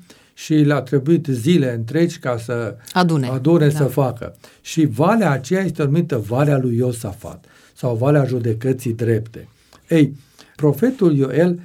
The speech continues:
Speaker 1: face referință la această istorie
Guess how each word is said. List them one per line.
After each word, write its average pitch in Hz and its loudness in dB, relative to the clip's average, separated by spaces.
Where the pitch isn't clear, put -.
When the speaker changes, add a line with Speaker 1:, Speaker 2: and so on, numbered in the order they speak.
Speaker 1:
face 185 -2
referință 143 2
la 110 -2
această 110 -6
istorie 120 -2